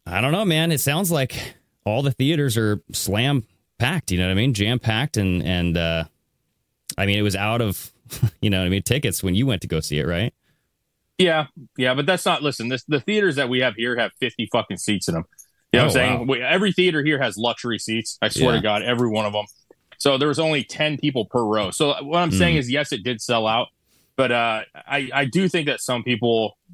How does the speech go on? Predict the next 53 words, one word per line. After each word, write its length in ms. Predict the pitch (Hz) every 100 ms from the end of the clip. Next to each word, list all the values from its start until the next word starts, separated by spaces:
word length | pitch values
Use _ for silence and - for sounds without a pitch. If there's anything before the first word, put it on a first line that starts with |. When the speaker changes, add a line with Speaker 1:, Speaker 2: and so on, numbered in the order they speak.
| -
Speaker 2:
you 100 | 123
know, 120 | 117 104
probably 280 | 139 135 131
some 160 | 139
of 60 | 131
the 60 |
middle 280 | 110 120 123
ground 300 | 113 117 117
people 480 | 123 117 127 120 - -
wanna 300 | 107 127 113
see 220 | - 123
it, 120 | 127
but 100 | 113
are 140 | 113 101
maybe, 440 | 110 113 113 98 _ _ _ _ _ _ _ _
for 100 | 135
whatever 380 | 117 127 131 117
reason, 420 | 113 117 123 110
don't 200 | 110 107
wanna 180 | 110 107
go 340 | 101 104 104 - _
to 140 | 123
a 40 | 98
theater 320 | 110 107 104
and 100 | 92
watch 220 | 98 104
it. 120 | 87 -
You 120 | 104
know 60 | 104
what 40 |
I 80 | 104
mean? 100 | 107 - _ _ _ _ _ _ _
Speaker 1:
Yeah, 200 | - 226
maybe. 320 | 165 113 95 - - _ _ -
I 100 | 104
don't 80 | 98
know. 180 | 92 - _ _ _ _ - - - _ _ -
But 200 | 139 151
yeah, 180 | 156
what 220 | 135 147 175
el-, 120 | 151
what 180 | 151 165
else 180 | 165 147
is 120 | 117
in 100 | 123
the 80 | 110
news 260 | 107 101
that 160 | 92 78
tickled 320 | 110 - 90
your 100 | 90
fancy 380 | 90 90 - 87
here, 180 | 82 80
Dave? 360 | 80 85 -